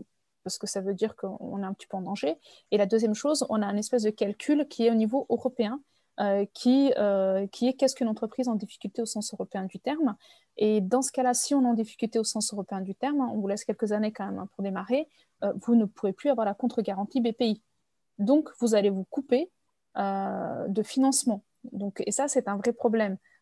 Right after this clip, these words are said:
Donc, pour ces entreprises-là, c'est pour ça qu'on immobilise aussi beaucoup de R et D. Euh, et à l'inverse, stratégiquement, moi, j'ai des clients qui, justement, veulent aller très vite et qui font que de la levée par des investisseurs, et qui disent, « Je ne veux pas, euh, me tirer une balle dans le pied, je préfère faire de la perte et imputer sur toutes mes primes d'émission.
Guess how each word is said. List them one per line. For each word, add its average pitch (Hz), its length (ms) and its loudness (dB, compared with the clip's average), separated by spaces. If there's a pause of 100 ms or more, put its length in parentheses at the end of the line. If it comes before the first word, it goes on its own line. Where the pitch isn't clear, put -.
(120)
Donc, 214 140 -6
pour - 160 -8
ces - 180 -4
entreprises-là, 220 680 -2
c'est 226 200 -2
pour 208 180 -8
ça 285 160 -4
qu'on 254 180 -2
immobilise 196 500 -2
aussi 233 200 -4
beaucoup 240 320 -2
de 233 100 0
R 208 220 0
et 220 80 2
D. 190 200 -2 (520)
Euh, 180 40 -4 (420)
et 254 120 8
à 262 60 8
l'inverse, 247 640 2
stratégiquement, 233 640 -2
moi, 302 80 4
j'ai 226 120 0
des 202 120 -2
clients 262 240 0
qui, 220 160 -2
justement, 240 380 2
veulent 214 200 0
aller 196 160 0
très - 220 -2
vite 240 240 0
et 208 40 -2
qui - 100 -16
font 208 120 -2
que - 160 -4
de 226 160 2
la 208 140 2
levée 196 300 0
par 185 180 -6
des 190 160 -4
investisseurs, 190 580 -4 (400)
et 208 80 -2
qui - 140 -4
disent, « 254 280 0
Je 240 140 2
ne 233 100 6
veux 214 160 2
pas, 233 420 4
euh, 202 100 0
me 202 120 -2
tirer 247 240 4
une 240 60 6
balle 233 160 6
dans 214 100 2
le 214 60 0
pied, 330 180 2
je - 80 -4
préfère 233 300 0
faire 302 160 -2
de 294 60 2
la 240 80 4
perte - 340 -4
et - 60 0
imputer 214 320 -2
sur 214 160 -4
toutes - 160 -12
mes 269 80 0
primes 254 220 2
d'émission. 226 480 0